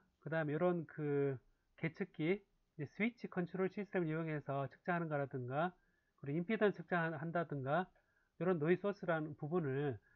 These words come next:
우리가 다음 시간에 조금 더 자세하게 설명을 하도록 하고요. 어,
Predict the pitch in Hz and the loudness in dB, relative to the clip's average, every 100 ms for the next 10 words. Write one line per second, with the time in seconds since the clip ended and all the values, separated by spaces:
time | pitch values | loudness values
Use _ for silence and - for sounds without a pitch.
0 | _ _ 156 147 160 190 185 170 135 160 | _ _ -6 2 4 4 2 -2 -2 -4
1 | 185 165 156 156 170 - _ _ 139 - | -4 -2 0 0 0 -6 _ _ -6 0
2 | 170 165 151 139 175 175 143 151 175 147 | 0 2 -2 -2 -2 0 -2 -2 -2 -2
3 | 135 135 165 143 _ _ _ _ _ 156 | -2 0 0 -2 _ _ _ _ _ -2
4 | 151 151 151 | 0 2 0